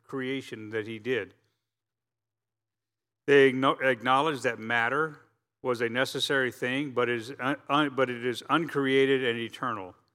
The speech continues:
matter, the, the actual stuff of the universe. They say, "We don't know where it came from." We,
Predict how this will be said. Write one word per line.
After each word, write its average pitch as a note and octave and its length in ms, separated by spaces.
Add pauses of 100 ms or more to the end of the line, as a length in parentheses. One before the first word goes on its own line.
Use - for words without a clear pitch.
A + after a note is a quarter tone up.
(220)
matter, A#2+ 440
the, A2 160 (100)
the A#2 120
actual A#2+ 500 (120)
stuff - 760 (460)
of B2 100
the B2 80
universe. A2+ 440
They A#2 120
say, B2 360 (840)
"We C#3+ 120
don't F#3 120
know F3+ 80
where D#3+ 140
it C3 80
came D#3+ 180
from." B2 340 (200)
We, C#3+ 160